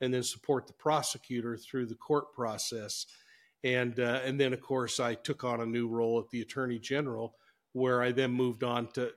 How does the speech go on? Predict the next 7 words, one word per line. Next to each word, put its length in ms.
to 120
other 220
things. 520
<clears throat> 140
And 460
in 360
reality 880